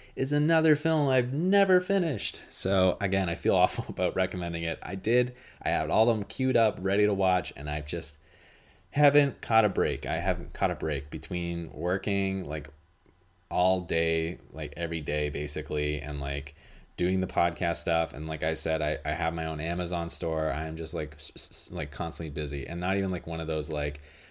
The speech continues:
"I worked a part-time shift this week. I'm exhausted." Like, literally, like, I wake up at six in the morning and I don't go to bed until, like, eleven, twelve, uh,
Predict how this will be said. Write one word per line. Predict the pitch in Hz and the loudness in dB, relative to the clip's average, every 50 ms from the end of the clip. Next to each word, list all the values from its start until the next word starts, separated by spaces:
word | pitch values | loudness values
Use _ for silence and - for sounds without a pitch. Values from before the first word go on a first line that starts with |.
| - - | -16 -8
"I | - 120 123 | -4 -2 0
worked | 127 135 143 139 - 139 | 2 2 2 0 0 -2
a | 127 | -4
part-time | - - 123 120 123 - - 123 113 107 | -4 -2 -2 -2 0 0 -2 -2 -2 -2
shift | - - - 113 117 117 - - | -4 -2 2 2 2 2 2 0
this | 104 95 - - | 0 0 0 0
week. | 98 92 90 - - | 0 0 0 -2 -2
I'm | 117 123 123 120 120 | -2 0 0 0 0
exhausted." | 117 113 110 - - 120 117 120 120 120 117 - - 110 - - | -2 -2 -4 -4 -4 -2 -2 0 0 -2 -2 -2 -2 -2 -2 -2
Like, | 92 85 - | -2 -2 0
literally, | 92 90 90 92 95 95 95 95 95 95 | 0 2 2 4 4 4 4 4 4 2
like, | 90 85 80 80 76 76 | 2 2 0 0 -2 -4
I | 78 76 73 | -4 -4 -2
wake | 78 82 85 82 - | 0 0 0 0 0
up | 82 78 78 78 76 - - - | 0 0 0 0 -2 -6 -10 -12
at | 67 67 67 - - | -10 -8 -8 -8 -10
six | - - 104 101 - - - | -6 -2 -2 -2 -2 -4 -6
in | 98 | -4
the | 90 | -4
morning | 85 85 82 82 82 80 80 78 67 | -2 -2 -4 -4 -4 -4 -4 -6 -6
and | - 73 71 | -6 -6 -6
I | 73 | -4
don't | 76 78 78 73 | -4 -4 -4 -4
go | 82 80 | -4 -4
to | 78 | -4
bed | 71 71 73 71 71 71 | -2 -2 -2 -2 -2 -2
until, | 73 71 69 69 | -4 -4 -4 -6
like, | 65 67 - - _ _ _ _ _ - - | -6 -8 -10 -14 _ _ _ _ _ -6 -2
eleven, | 80 78 80 82 80 82 78 76 | 0 0 2 0 0 -2 -4 -6
twelve, | - - 78 76 73 73 71 73 - - - _ _ _ _ _ _ _ _ _ _ | -2 0 2 2 2 2 0 -2 -6 -12 -18 _ _ _ _ _ _ _ _ _ _
uh, | - | -10